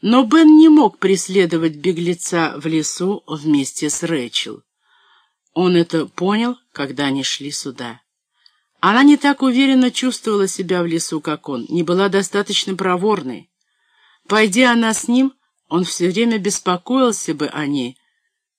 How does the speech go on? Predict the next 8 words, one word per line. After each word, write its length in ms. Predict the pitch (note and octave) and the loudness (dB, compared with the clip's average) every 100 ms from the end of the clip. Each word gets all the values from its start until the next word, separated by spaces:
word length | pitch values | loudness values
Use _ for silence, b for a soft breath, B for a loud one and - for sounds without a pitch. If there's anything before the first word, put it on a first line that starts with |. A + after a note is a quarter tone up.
| _ _ _ _ _ _ _ _ | _ _ _ _ _ _ _ _
что 280 | - - A#3 | -8 0 2
его 480 | G#3 A3+ G#3 B3+ - | 4 2 2 2 2
отвлекало 840 | G3 G#3 G3+ A3 - A#3 B3+ F#3+ C3 | -4 -4 -2 -4 0 2 2 2 -4
бы. 280 | G#2+ C3+ _ _ _ _ _ _ - | -12 -18 _ _ _ _ _ _ -4
А 180 | C#3+ - | -4 0
это 280 | A#3+ C4+ | -2 0
давало 340 | G3 E3+ D#3 C#3+ | -2 -2 -4 -6
Эрику 580 | - C#3+ C3 - A#2 | -4 -4 -4 -8 -14